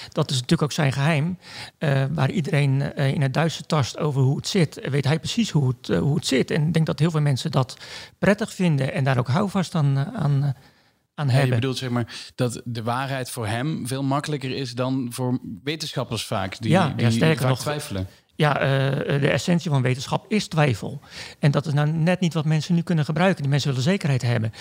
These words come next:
Speaker 1: En Willem Engel biedt dat.
Speaker 2: Ja, Jitske Sophie, hoe ga je daarmee om als krant? Dat, want je hebt natuurlijk de voor- en de tegenstanders.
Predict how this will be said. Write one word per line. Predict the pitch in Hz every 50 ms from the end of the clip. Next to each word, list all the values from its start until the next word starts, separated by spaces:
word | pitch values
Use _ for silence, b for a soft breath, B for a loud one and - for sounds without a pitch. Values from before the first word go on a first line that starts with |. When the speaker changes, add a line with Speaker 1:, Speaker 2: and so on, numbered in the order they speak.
| B B B B B _
Speaker 1:
En | - 160 143 156 - -
Willem | 139 151 147 139
Engel | - - 165 147 - 139 127 123 160 151 165 -
biedt | _ 220 160 196 202 -
dat. | 220 180 160 - - - - _ _ _ _ _ _ _ _ _ _ _ _ _ _ _ _ _ _
Speaker 2:
Ja, | - 127
Jitske | 123 123 139 131 - -
Sophie, | - - - - 135 160 175 160 156 135 - - -
hoe | 151 143 -
ga | - 160 143
je | 139
daarmee | 135 131 127 117
om | 127 160
als | 170 - -
krant? | - 120 123 147 175 - - -
Dat, | 139 127 143 -
want | - 123 127 131 127 117
je | 117
hebt | 110 127 135 -
natuurlijk | 131 117 - 131 117 107 - -
de | 117
voor- | 104 101 139 143 127 117
en | 110 107
de | 101
tegenstanders. | - 113 107 117 120 120 - - 131 139 156 - 185 - -